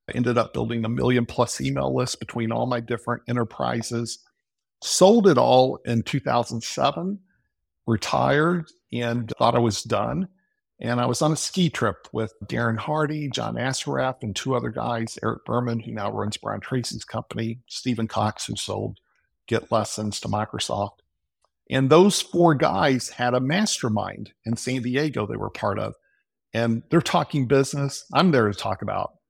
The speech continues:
life and is there a God? And, <laughs> you know, uh, I was retired, but I was envious of the, you know, they were doing what I had done. And I felt like I'd been the goat. Now I'm retired. I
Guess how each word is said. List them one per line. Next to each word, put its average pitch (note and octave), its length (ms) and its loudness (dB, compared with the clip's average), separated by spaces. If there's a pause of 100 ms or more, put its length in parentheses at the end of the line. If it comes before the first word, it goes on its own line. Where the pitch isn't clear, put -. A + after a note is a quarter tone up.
(120)
life C3 480 0
and G2+ 240 -12 (140)
is G#2 140 -6
there G#2 140 -2
a G2+ 80 -4
God? C#3 480 2
And, G#2 240 -6 (280)
<laughs> - 300 -10
you B3+ 160 6
know, C3+ 220 4 (480)
uh, B2+ 160 4
I D#3+ 120 8
was G#3+ 180 8
retired, D3 600 4 (800)
but E3 440 6 (120)
I D3 180 4
was C#3+ 200 2
envious C#3+ 760 -4 (240)
of A#2 480 2 (360)
the, A2 440 2
you C3 80 -4
know, A2+ 120 2
they B2 120 2
were C3 120 6
doing D3 280 0
what C#3 160 4
I C3+ 100 6
had B2+ 240 -2
done. - 260 -10 (120)
And A2 100 -2
I A2 80 0
felt A#2+ 240 -2
like A2+ 180 -2
I'd A2+ 220 -4
been B2 160 0
the B2 80 -2
goat. A#2 440 -2 (100)
Now A#2 160 -6
I'm A2+ 120 -6
retired. A#2 640 -6 (220)
I G2+ 280 -6